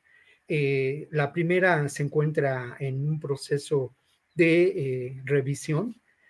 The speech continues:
Sobre la segunda tampoco hay muy a-, mucho avance. Y bueno, la circunstancia política de México, el gran propulsor de esas demandas fue Marcelo Ebrard.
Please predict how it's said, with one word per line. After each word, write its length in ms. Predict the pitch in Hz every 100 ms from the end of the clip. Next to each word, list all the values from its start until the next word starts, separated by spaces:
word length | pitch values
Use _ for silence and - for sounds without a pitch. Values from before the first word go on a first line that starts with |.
| _ _ - -
Sobre 340 | - 170 143 147
la 120 | 147
segunda 460 | 147 147 180 175 160
tampoco 580 | 139 131 160 156 147
hay 140 | 147 151
muy 220 | 151 151
a-, 80 | 143
mucho 380 | 175 156 156 143
avance. 560 | 135 139 139 185 214 208
Y 80 |
bueno, 400 | 208 262 226 202 - -
la 140 | - 151
circunstancia 640 | 147 160 156 185 196 165
política 460 | 151 147 170 151 135
de 100 | 135
México, 640 | 147 151 165 147 170 175 - -
el 160 | 147
gran 240 | 143 160 170
propulsor 560 | 160 - 131 - 156
de 100 | 143
esas 240 | 151 147 127
demandas 460 | 131 139 143 147
fue 160 | - 151
Marcelo 420 | 139 131 - 143
Ebrard. 340 | 147 160 185